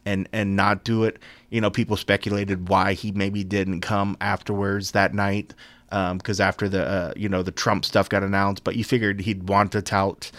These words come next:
you know, that a little bit. That was also the night that a couple people caught him on the, the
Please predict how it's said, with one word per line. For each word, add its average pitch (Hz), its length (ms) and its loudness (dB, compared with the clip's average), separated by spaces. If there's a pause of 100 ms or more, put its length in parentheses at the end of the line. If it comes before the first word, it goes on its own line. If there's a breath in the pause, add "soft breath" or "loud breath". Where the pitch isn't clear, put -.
(440 loud breath)
you 110 120 0
know, 101 140 4
that 98 180 4
a 98 60 0
little 98 240 2
bit. 95 280 2
That 95 120 2
was 92 120 -4
also 101 520 4 (320 loud breath)
the 110 80 -2
night 104 200 4
that 101 60 2
a - 40 2
couple 107 220 0
people 113 320 0
caught 110 280 6
him 113 100 4
on 110 140 4
the, 101 160 4 (120)
the 110 300 4